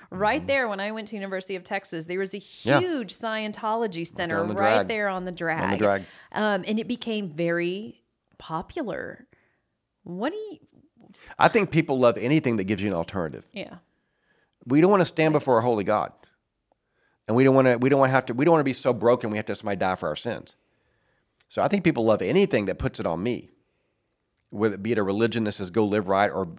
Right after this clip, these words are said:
Speaker 2: "Think your way," Gnosticism, you know, "Get smart
Speaker 1: Mm-hmm.
Speaker 2: enough." I think people rush to religions that,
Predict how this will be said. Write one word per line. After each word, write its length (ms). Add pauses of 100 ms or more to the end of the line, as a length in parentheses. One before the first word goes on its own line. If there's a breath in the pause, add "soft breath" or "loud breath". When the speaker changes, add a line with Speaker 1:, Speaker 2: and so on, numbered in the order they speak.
(140)
Speaker 2:
"Think 220
your 100
way," 380
Gnosticism, 840 (120)
you 80
know, 120
"Get 160
smart 320
Speaker 1:
Mm-hmm. 100
Speaker 2:
enough." 300 (640 soft breath)
I 140
think 320
people 480 (180)
rush 560
to 120 (120)
religions 640 (540)
that, 200